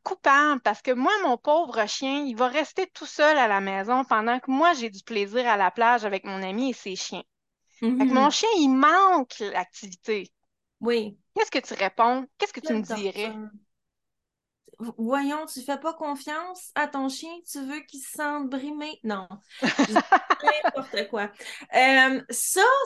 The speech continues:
Speaker 2: c'est généralement ce que les gens vont penser à l'intérieur d'eux ou ce que les gens qui connaissent pas vraiment les gens, ou tu sais, comme les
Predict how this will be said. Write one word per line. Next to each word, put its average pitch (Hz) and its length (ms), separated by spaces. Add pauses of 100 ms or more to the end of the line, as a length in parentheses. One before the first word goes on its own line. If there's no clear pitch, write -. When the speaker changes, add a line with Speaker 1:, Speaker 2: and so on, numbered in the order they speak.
Speaker 2:
c'est 320 140
généralement 254 720
ce 269 80
que 269 80
les 226 300
gens 226 340
vont 220 240
penser 214 480 (100)
à 220 120
l'intérieur 202 760
d'eux 233 360
ou 359 260
ce - 80
que 247 120
les 226 200
gens 233 340
qui - 100
connaissent 392 440
pas 277 300
vraiment 220 580
les 208 200
gens, 208 100
ou 208 120
tu - 100
sais, 247 100
comme 220 180
les 208 240